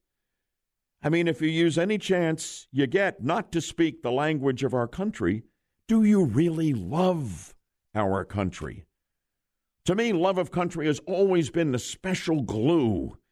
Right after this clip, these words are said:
which unites us, makes us in America stronger than any other people. Speaking language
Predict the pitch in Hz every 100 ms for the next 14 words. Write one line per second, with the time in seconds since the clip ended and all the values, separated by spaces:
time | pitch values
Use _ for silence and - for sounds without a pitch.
0 | _ _ 113 135 - - _ - 131 120
1 | 120 156 165 - - 120 131 101 - -
2 | - - _ _ _ _ - 123 180 -
3 | - - 160 160 - - 135 120 113 120
4 | 120 107 98 80 69 _ _ - - -
5 | 139 143 131 98 95 101 131 120 123 110
6 | 110 90 131 131 69 71 _ _ _ _
7 | - 165 139 120 101 147 175 131 131